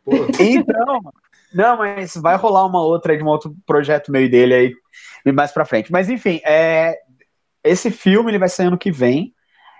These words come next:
Speaker 2: É, a gente, é, eu não sei se vai pra cinema ou se ele, como com todo esse problema da pandemia, de, dele ser direto pra streaming. Isso aí eu não posso confirmar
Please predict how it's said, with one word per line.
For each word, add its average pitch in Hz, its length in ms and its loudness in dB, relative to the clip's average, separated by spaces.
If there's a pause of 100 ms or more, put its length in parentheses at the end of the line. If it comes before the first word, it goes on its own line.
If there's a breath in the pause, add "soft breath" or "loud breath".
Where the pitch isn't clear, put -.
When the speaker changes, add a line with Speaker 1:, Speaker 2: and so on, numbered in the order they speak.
(120 soft breath)
Speaker 2:
É, 131 420 4
a 131 140 -4
gente, 135 220 -10
é, 131 260 2
eu 147 40 0
não 170 160 2
sei 175 180 0
se 160 140 -10
vai 156 160 4 (320)
pra 147 180 2
cinema 156 640 0
ou 165 140 -2
se 170 140 -2
ele, 165 80 4
como 160 260 -2
com 139 200 -12
todo 151 120 0
esse - 140 -8
problema 139 240 0
da 139 100 2
pandemia, 139 640 0 (560 loud breath)
de, 139 220 -2
dele 156 240 2
ser 160 220 -4
direto 151 320 0
pra 170 120 0
streaming. 113 640 -2
Isso 113 180 -6
aí 131 80 0
eu 131 40 -2
não 143 100 0
posso 139 340 -4
confirmar 147 640 -4